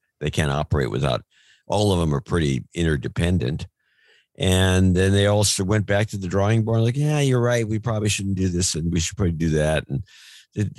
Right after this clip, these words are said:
turned into a, a joke. And so they, looks like they're gonna, uh, s-, do a work stoppage,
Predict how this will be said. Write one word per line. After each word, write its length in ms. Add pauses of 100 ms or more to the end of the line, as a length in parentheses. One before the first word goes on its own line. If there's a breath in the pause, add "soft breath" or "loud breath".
(200)
turned 240
into 340
a, 200
a 40
joke. 480 (100)
And 380
so 160
they, 200 (500)
looks 180
like 140
they're 140
gonna, 380 (120)
uh, 400 (600)
s-, 120 (160)
do 140
a 40
work 300
stoppage, 680